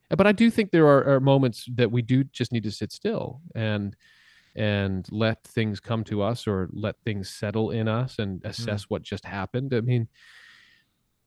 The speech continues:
Speaker 1: you know, the scary thing as a, as an artist is you, if you, if you don't take time to let the leaves fall and hit the ground, y-, y-, you know, there's no nourishment for,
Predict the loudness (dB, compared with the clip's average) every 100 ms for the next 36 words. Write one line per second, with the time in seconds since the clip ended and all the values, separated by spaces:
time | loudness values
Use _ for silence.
0 | _ _ -6 0 0 -2 -2 -2 -2 -2
1 | -2 0 0 -2 -4 -10 -8 -4 -4 -2
2 | -2 -4 -4 -6 -6 -6 -4 -2 -2 -4
3 | -10 -12 -6 -4 -2 -4 -4 -4 -4 -6
4 | -18 -6 0 2 2 0 -4 -10 -6 -2
5 | 0 0 -2 -2 0 -2 -4 -8 -14 _
6 | _ _ _ _ _ -12 -4 -2 -4 _
7 | -20 -8 -6 -4 -2 -2 -2 -4 -2 0
8 | 0 -2 -4 -6 -6 -6 -4 -6 -8 -10
9 | -8 -6 -8 -6 -4 -2 -4 -6 -12 _
10 | -6 -4 -2 0 0 0 0 0 0 -2
11 | -6 -6 -8 -10 -4 -2 0 0 -2